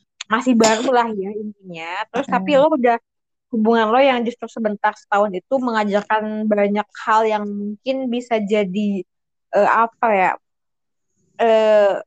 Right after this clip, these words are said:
Speaker 1: cerminan ya buat hubungan kedepannya. Oke, berarti harus
Speaker 2: Nah,
Speaker 1: gini, gini, gini gitu
Speaker 2: ya,
Speaker 1: kan.
Speaker 2: makanya jujur banyak berterima kasih sama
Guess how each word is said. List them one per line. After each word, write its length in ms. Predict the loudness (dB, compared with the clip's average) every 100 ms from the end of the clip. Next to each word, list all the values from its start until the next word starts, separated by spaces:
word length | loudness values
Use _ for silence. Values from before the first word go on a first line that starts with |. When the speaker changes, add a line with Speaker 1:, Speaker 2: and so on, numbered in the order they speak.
| _ _ _ _ _ _ _ _ _ _ _ _ -14 -14 _ _
Speaker 1:
cerminan 500 | -6 -2 0 2 0
ya 160 | 2 0
buat 360 | 2 2 2 0 _
hubungan 400 | -10 -6 -4 -4
kedepannya. 500 | -6 -8 -8 -6 -6
Oke, 440 | -6 -10 _ -4 -2
berarti 220 | -4 -4
harus 140 | -4 -2
Speaker 2:
Nah, 320 | -2 0 -2
Speaker 1:
gini, 0 |
gini, 160 | -4 -8
gini 180 | -8 -10
gitu 160 | -6 -4 0
Speaker 2:
ya, 300 | 2 2 0
Speaker 1:
kan. 20 |
Speaker 2:
makanya 600 | -4 -6 -10 _ -16 -16 -14 -12 -12 -14 0
jujur 280 | 2 4 4
banyak 240 | 4 0
berterima 400 | 0 -2 -2 -8
kasih 440 | -8 -4 -4 -4 -2
sama 360 | -2 -4 -8